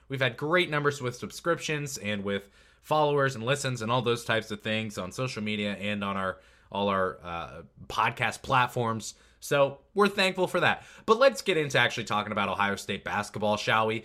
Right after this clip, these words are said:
It was a sad, sad, sad, sad, sad, sad, sad weekend for the football team. I mean, if you're an Ohio State f-,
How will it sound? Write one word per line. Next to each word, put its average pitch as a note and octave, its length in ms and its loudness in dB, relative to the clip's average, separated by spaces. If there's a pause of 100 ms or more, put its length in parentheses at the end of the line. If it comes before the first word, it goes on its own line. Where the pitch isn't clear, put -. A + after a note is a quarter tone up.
(160)
It G#3+ 100 2
was G3+ 120 2
a C#3 80 2
sad, C3 460 2
sad, A#2+ 480 0
sad, A#2+ 680 2
sad, G2+ 760 -2
sad, B2 640 2
sad, A2+ 760 0 (800)
sad C3 640 4
weekend A2+ 420 0
for - 180 -6
the F#2+ 80 -6
football F#2 480 -4
team. D#2 480 -10
I A#2 140 4
mean, A2+ 380 0 (680)
if A#2+ 100 -8
you're E3+ 100 6
an E3 60 6
Ohio D3+ 240 6
State C#3 260 -4
f-, - 180 -20